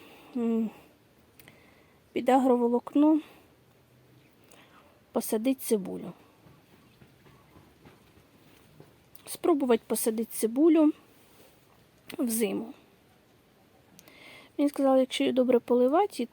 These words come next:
буде більш-менш тепленько. Ось ці всі вікна я заблокірую, тобто закрию і про-, проклею скотчем.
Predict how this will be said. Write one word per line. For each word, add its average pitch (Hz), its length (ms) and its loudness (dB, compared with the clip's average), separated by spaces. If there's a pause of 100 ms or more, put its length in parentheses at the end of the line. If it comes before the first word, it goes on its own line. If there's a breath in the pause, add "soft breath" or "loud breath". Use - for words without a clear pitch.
(180)
буде 226 340 -4
більш-менш 233 560 -4
тепленько. 370 600 -4 (580 loud breath)
Ось - 180 -6
ці - 260 -2
всі 240 240 -2
вікна 226 360 -2
я 208 240 0
заблокірую, 226 1120 0
тобто 226 300 -2
закрию 269 580 0
і 233 220 -6 (200)
про-, 214 380 -2
проклею 233 920 -2 (520)
скотчем. - 760 -10